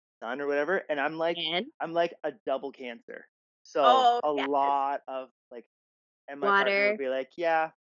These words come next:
Speaker 1: yeah, that makes
Speaker 2: Mm-hmm.
Speaker 1: sense. There's a lot of,
Speaker 2: So
Speaker 1: uh,
Speaker 2: what
Speaker 1: flowing emotions there."
Speaker 2: Yeah. So what's your moon and your, your rising?
Speaker 1: Uh, my rising is Cancer, and my moon, I think, is either Pisces or Aries.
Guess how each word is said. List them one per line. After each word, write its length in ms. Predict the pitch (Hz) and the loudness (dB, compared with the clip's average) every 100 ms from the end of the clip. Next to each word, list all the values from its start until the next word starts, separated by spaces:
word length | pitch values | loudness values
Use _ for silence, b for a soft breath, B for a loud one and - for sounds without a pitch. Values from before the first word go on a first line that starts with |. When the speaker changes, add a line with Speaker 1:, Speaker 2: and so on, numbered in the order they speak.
| _ _ - | _ _ -14
Speaker 1:
yeah, 120 | 135 | 0
that 160 | 294 311 | 4 4
makes 20 | |
Speaker 2:
Mm-hmm. 280 | 349 339 349 | 4 0 -2
Speaker 1:
sense. 160 | 220 _ | -6 _
There's 120 | 247 | -4
a 40 | |
lot 240 | 285 269 269 | 2 2 4
of, 80 | 269 | 6
Speaker 2:
So 120 | 254 | 8
Speaker 1:
uh, 20 | |
Speaker 2:
what 160 | 254 262 | 8 6
Speaker 1:
flowing 240 | 147 151 | 0 -6
emotions 440 | 151 139 - 131 120 | -6 -6 -6 -18 -14
there." 260 | 107 107 - - | -12 -12 -10 -6
Speaker 2:
Yeah. 460 | 226 311 339 247 175 220 | -4 0 0 0 -4 0
So 100 | 226 | 2
what's 220 | 226 294 | 2 0
your 100 | 277 | -2
moon 280 | 233 226 240 | 0 2 2
and 120 | 233 | 2
your, 300 | 208 196 180 | 0 0 -2
your 400 | 185 180 175 165 | -2 0 2 0
rising? 580 | 156 175 180 175 143 - _ _ _ _ - | 2 2 2 -4 -12 -14 _ _ _ _ -8
Speaker 1:
Uh, 180 | 139 135 | -6 -6
my 120 | 127 | -8
rising 380 | 127 123 147 175 | -8 -8 -6 -6
is 80 | 180 | -8
Cancer, 440 | - 151 147 156 | -4 -4 0 2
and 220 | 151 139 143 | 2 0 -2
my 120 | 127 | -2
moon, 460 | 135 135 147 165 - 131 | -2 -4 -2 -4 -6 -10
I 140 | 127 _ _ | -10 _ _
think, 280 | 135 139 - _ | -10 -10 -12 _
is 600 | 143 131 123 120 - - _ _ - | -2 -2 -2 -8 -16 -20 _ _ -14
either 120 | 156 | -14
Pisces 460 | - 135 139 160 | -8 -8 -8 -8
or 80 | 151 - | -6 -4
Aries. 380 | 113 101 98 | -4 -4 -10